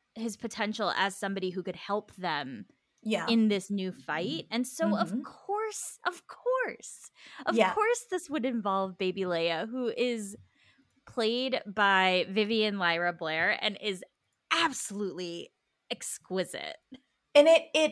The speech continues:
Speaker 2: it, it, and I, I do wanna get back to that because you are absolutely right, but it puts a new, it puts a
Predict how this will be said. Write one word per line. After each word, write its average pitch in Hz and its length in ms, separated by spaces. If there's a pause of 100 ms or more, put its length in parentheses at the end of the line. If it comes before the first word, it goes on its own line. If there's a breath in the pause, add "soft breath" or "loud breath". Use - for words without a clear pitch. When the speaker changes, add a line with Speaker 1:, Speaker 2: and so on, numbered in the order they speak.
(120)
Speaker 2:
it, 294 260
it, 254 380
and 233 120
I, 233 180
I 214 40
do 226 120
wanna 220 120
get 208 100
back 202 140
to 202 80
that 160 140
because 185 180
you 185 100
are - 140
absolutely - 340
right, 302 180
but 285 120
it 233 300
puts - 220
a 415 120
new, 277 720 (1000 soft breath)
it 285 120
puts 302 180
a 370 80